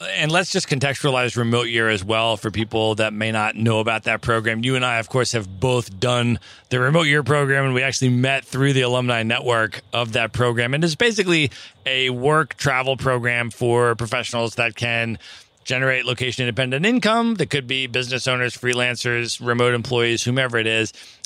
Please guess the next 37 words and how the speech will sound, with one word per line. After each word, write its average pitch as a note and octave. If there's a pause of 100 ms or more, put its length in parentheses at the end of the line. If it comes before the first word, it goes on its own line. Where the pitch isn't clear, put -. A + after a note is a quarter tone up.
(120)
And C3+
you C3+
travel D#3+
the C#3
world B2+
together. A2+
They G#2+
have A2
a A2
four-month C3
version, A#2+
and A#2
a A2
six-month A#2+
version, A2+
and A2
a G#2
twelve-month C#3
version A#2
of G#2+
the G#2
program. G#2 (640)
Um, C3+ (160)
and D#3
so D#3+ (240)
can F3+
you C#4
talk A#3+
a D#3+
little D3+
bit C3+
maybe C#3
about D#3
that, A2
about B2
your C3
experience D3